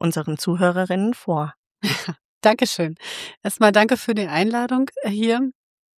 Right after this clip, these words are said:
Speaker 2: in die Neuhöfe. Ja, du hast schon ganz viel gesagt. Ich bin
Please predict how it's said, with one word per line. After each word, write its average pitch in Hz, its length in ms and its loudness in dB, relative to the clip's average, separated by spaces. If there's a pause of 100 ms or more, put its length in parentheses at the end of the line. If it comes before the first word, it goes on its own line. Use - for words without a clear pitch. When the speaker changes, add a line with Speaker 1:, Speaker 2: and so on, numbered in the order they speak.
(360)
Speaker 2:
in 214 140 6
die 202 100 6
Neuhöfe. 220 680 4
Ja, 202 280 6
du 180 100 0
hast 202 220 -2
schon 202 320 -2
ganz 190 200 0
viel 220 220 2
gesagt. 180 580 2
Ich - 160 -10
bin 202 340 2